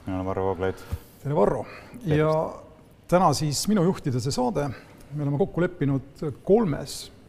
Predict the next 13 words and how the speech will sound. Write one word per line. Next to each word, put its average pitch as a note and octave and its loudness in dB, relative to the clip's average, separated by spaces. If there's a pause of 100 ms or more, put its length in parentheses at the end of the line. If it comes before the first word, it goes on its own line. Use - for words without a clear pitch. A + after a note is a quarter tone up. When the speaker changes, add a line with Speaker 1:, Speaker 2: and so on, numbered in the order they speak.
(120)
Speaker 2:
sellises C3 -4
üldisemas C3+ -2
teemas F#3 -4
seekord. C3+ -2 (160)
Esimene C#3 2
puudutab C3+ -4 (1900)
paraku C3+ 2
taas E3 6
koroonaviirust, D3 0
pääsemist C#3 -2
seal C#3+ -2
ei E3 0
ole. G3+ 2